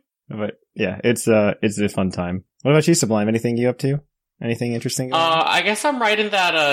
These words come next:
Speaker 2: Unite train, you know?
Speaker 1: Oh,
Speaker 2: That's about
Speaker 1: that's
Speaker 2: it.
Speaker 1: good, though. I'm super excited.
Speaker 2: It
Speaker 1: Blast Fest
Speaker 2: is.
Speaker 1: is coming. Finally.
Speaker 2: Yes.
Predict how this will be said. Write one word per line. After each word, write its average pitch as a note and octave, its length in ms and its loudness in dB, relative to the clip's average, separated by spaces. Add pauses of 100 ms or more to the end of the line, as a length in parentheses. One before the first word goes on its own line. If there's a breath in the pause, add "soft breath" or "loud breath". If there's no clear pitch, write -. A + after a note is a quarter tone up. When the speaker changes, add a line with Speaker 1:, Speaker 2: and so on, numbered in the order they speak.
(160)
Speaker 2:
Unite A#2 640 0
train, A2 420 0
you B2 120 -4
know? D#3+ 280 0
Speaker 1:
Oh, C3+ 540 2
Speaker 2:
That's G2+ 120 -2
about C#3+ 260 0
Speaker 1:
that's A#2 200 0
Speaker 2:
it. C#3 40 0
Speaker 1:
good, C#3+ 160 -2
though. G2+ 340 -4 (180)
I'm C3 160 0
super D#3+ 260 0
excited. B2+ 340 0
Speaker 2:
It A3+ 100 2
Speaker 1:
Blast A#3+ 140 0
Fest A3+ 180 2
Speaker 2:
is. A2+ 140 -8
Speaker 1:
is G2 60 -8
coming. F#2+ 180 -8 (460)
Finally. G2 420 -4
Speaker 2:
Yes. C3 840 0